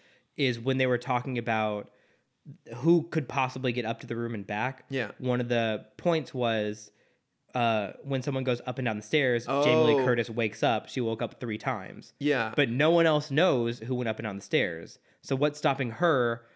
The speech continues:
Speaker 1: from going up a fourth time?
Speaker 2: I see what you mean. That's a
Speaker 1: Mm-hmm.
Speaker 2: good point. Yeah, I didn't even think about that.
Speaker 1: 'Cause then, like, they have the whole reveal, and then it cuts to her at the very end. And I thought that's what it was gonna be,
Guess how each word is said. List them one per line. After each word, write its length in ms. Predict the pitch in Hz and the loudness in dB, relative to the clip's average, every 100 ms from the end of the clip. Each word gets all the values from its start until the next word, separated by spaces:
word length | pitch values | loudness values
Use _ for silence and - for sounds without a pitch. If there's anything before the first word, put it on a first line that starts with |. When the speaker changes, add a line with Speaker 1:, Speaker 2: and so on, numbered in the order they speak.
| _ | _
Speaker 1:
from 160 | - 120 | -6 -4
going 340 | 113 127 123 | 2 2 4
up 140 | 110 113 | 0 -4
a 40 | |
fourth 340 | - 123 120 | -6 -4 -4
time? 420 | - 58 - - 127 _ _ _ _ _ _ _ _ 135 | -8 -12 -12 -16 -20 _ _ _ _ _ _ _ _ -2
Speaker 2:
I 140 | 143 | -2
see 160 | 143 127 | -2 -4
what 160 | 120 | -4
you 80 | 120 | -8
mean. 240 | 117 101 98 | -8 -10 -4
That's 180 | 127 120 | -2 0
a 20 | |
Speaker 1:
Mm-hmm. 80 | 120 | -2
Speaker 2:
good 60 | 120 | -2
point. 220 | 123 113 | -6 -4
Yeah, 100 | 110 | -4
I 40 | |
didn't 100 | 123 | -4
even 60 | 113 | -6
think 120 | 120 | -8
about 180 | 107 95 | -8 -6
that. 180 | 80 85 | -6 -2
Speaker 1:
'Cause 140 | 147 | 0
then, 220 | 147 156 147 | 2 2 2
like, 220 | 135 127 | 0 2
they 120 | 135 | 0
have 280 | 135 131 127 | 2 -2 -2
the 80 | 117 | -2
whole 420 | 139 131 123 120 | 2 4 4 2
reveal, 720 | 117 120 160 151 139 135 131 _ _ _ _ _ _ _ _ _ - - | -2 0 4 4 4 0 -4 _ _ _ _ _ _ _ _ _ -20 -4
and 120 | 143 139 | 2 4
then 100 | 139 | 2
it 140 | - | 0
cuts 260 | 143 139 - | -2 -2 -4
to 80 | 120 | -6
her 240 | 135 135 | 0 0
at 80 | 110 | 0
the 60 | |
very 280 | 113 107 110 | -2 -2 -2
end. 460 | 135 123 101 95 - _ _ _ - | -2 -2 -2 -8 -14 _ _ _ -6
And 120 | 135 | -2
I 120 | 117 | 0
thought 300 | 120 131 110 | 0 0 0
that's 200 | 117 117 120 | -2 -2 -4
what 80 | |
it 40 | 101 | -10
was 100 | 98 | -10
gonna 160 | 101 | -12
be, 500 | 92 139 123 90 85 | -2 0 0 -2 -8